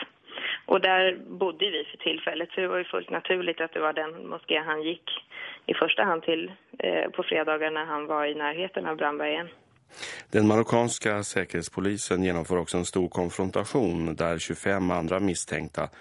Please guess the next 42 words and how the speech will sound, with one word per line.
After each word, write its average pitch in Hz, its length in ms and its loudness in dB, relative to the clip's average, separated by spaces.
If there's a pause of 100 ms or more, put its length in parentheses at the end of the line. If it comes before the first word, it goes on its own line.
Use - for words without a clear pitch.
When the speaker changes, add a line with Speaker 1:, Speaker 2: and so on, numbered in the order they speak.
(120)
Speaker 2:
konfronteras 85 760 -2
med 85 200 -2
femtiofyraåringen 80 880 -2
i 85 40 -2
häktet - 400 -8 (460)
för - 120 -2
att 104 80 6
utröna 90 400 0
vem 95 300 2
som 92 220 -2
känner 80 340 -2
vem. - 380 -4 (440)
Samtliga 113 420 0
tjugofem 90 420 0
säger 85 280 0
sig 98 260 -4
inte 107 300 0
känna 95 240 -2
till 82 220 -6
femtiofyraåringen 85 960 -2 (360)
och 101 60 -4
han 80 220 -2
känner 90 280 -2
inte 82 200 -4
till 80 180 -6
dem. - 300 -8 (680)
Speaker 1:
Och, 311 340 2
eh, 294 140 2 (200)
därefter 247 480 2
har 233 80 4
det 233 60 4
inte 220 140 -2
hänt 247 280 2
så 196 60 -4
mycket, 175 280 -2
och 190 60 -2
det 214 60 0
här 220 140 4
var 208 80 2
i 208 40 0
månadsskiftet 180 640 -2
februari-mars. 180 1000 0